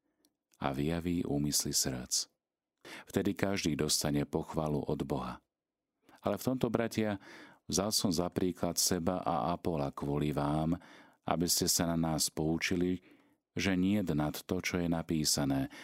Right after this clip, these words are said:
aby ste nehorlili jeden za druhého proti inému. Veď kto ti dáva vyniknúť?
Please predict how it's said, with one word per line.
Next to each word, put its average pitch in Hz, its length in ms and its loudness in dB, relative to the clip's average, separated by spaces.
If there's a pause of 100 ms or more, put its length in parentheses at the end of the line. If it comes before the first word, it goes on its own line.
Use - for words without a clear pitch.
(120)
aby 82 160 0
ste 90 240 2
nehorlili 82 800 2
jeden 82 240 2
za 78 160 2
druhého 87 560 0
proti 82 480 -2
inému. 67 400 0 (1400)
Veď - 240 -2
kto 90 160 -2
ti - 160 -2
dáva 127 320 -2
vyniknúť? 135 720 -4